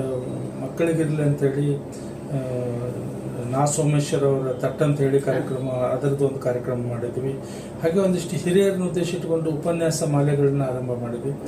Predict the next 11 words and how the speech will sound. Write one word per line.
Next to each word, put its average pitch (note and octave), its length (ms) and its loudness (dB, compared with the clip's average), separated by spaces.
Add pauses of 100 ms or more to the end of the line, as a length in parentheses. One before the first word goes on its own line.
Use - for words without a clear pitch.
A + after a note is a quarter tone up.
(400)
ಒಂದಿಷ್ಟು D3+ 340 -2
ರಸಪ್ರಶ್ನೆ E3 600 0
ಕಾರ್ಯಕ್ರಮಗಳನ್ನ C#3+ 760 2
ಹಾಕ್ಕೊಂಡಿದ್ವಿ. B2 560 -2
ಈ F#3 180 2
ರೀತಿ G#3+ 220 2
ಒಟ್ಟು G3 320 2
ಏಳು F#3 300 4
ಕಾರ್ಯಕ್ರಮಗಳನ್ನ D#3+ 720 0
ಹಾಕ್ಕೊಳ್ಳೋದ್ರ C#3 460 0
ಮೂಲಕ C#3+ 320 0